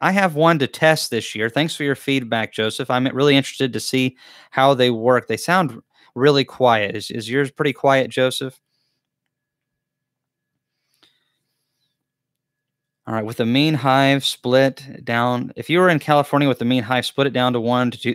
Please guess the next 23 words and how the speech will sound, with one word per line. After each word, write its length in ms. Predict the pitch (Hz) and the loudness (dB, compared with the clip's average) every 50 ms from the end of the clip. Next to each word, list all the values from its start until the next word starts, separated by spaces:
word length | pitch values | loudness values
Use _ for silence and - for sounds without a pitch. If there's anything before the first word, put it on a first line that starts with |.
| - - | -6 -4
three 180 | - 131 127 | -2 -2 -2
frames 380 | 117 - 123 117 120 120 113 - | 0 0 0 0 0 0 -2 -4
and 100 | 107 98 | -6 -8
keep 260 | - - 127 120 - | -4 -4 -4 -2 -2
her 80 | 127 123 | -2 -2
in 40 | 117 | 0
a 60 | 113 | 0
larger 340 | 110 107 110 110 101 110 107 | 0 0 0 0 -2 -4 -6
pushing 400 | - - 113 104 - - 104 101 | -4 -4 -4 -4 -4 -6 -10 -8
cage 400 | - 107 101 98 98 95 - - | -6 -4 -4 -4 -4 -8 -10 -12
and 80 | - | -12
open 320 | - 104 104 98 - - 139 | -8 -8 -8 -8 -8 -10 -14
and 120 | 120 92 | -14 -12
close." 220 | - - - - - | -10 -10 -8 -8 -4
Okay, 340 | 101 110 107 - - 107 104 | -4 -2 -2 -2 -4 -6 -6
so 140 | - 110 104 | -4 -4 -4
someone's 260 | - 110 107 101 101 | -2 -2 -2 -2 -4
just 120 | 95 - | -6 -6
giving 140 | - 98 98 | -6 -6 -6
a 40 | 95 | -8
suggestion 460 | - 101 - 110 - - - - - | -8 -8 -8 -8 -8 -8 -10 -10 -10
there. 160 | - - - - _ _ _ _ _ _ _ _ _ _ _ _ _ _ _ _ _ _ _ _ _ _ _ _ | -10 -10 -12 -14 _ _ _ _ _ _ _ _ _ _ _ _ _ _ _ _ _ _ _ _ _ _ _ _
Hmm. 280 | - 107 - - - | -8 -8 -8 -8 -10